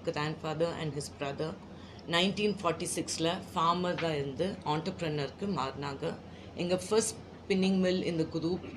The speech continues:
is, அ, பூலாங்கிணறுல இருக்கு. அதுக்கப்புறம் எங்க ஃபாதர்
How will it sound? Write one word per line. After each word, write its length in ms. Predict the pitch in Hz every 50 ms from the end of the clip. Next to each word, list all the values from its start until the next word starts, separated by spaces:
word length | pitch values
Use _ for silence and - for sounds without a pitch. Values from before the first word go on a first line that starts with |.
| - - - - - - - -
is, 220 | 165 143 - 135
அ, 160 | 139 147 147 -
பூலாங்கிணறுல 640 | 180 196 190 180 175 170 156 156 147 147 139 139 139
இருக்கு. 460 | 139 135 131 135 - - 160 175 247 - - -
அதுக்கப்புறம் 720 | - 156 156 - - - - - - - 185 190 185 - - -
எங்க 340 | - 165 165 135 160 156 139 139 -
ஃபாதர் 420 | 160 151 151 151 156 165 160 -